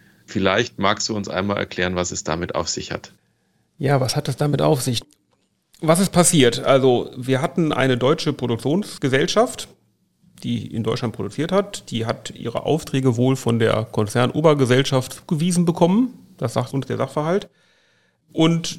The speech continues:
Speaker 2: die Produktion wurde auf Anweisung der, der Obergesellschaft eingestellt und an einem anderen Standort im Ausland weiter durchgeführt. Die Produktionsanlagen wurden wohl auch verkauft an irgendwelche Schwestergesellschaften.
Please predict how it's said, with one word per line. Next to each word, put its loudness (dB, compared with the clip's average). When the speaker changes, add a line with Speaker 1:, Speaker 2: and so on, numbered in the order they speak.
Speaker 2:
die -4
Produktion 2
wurde 4
auf 2
Anweisung 4
der, 4
der -2
Obergesellschaft 2
eingestellt 2
und -2
an 0
einem 0
anderen 4
Standort -2
im 0
Ausland 2
weiter 4
durchgeführt. -4
Die -2
Produktionsanlagen 4
wurden 2
wohl 2
auch 2
verkauft 2
an 0
irgendwelche 0
Schwestergesellschaften. 2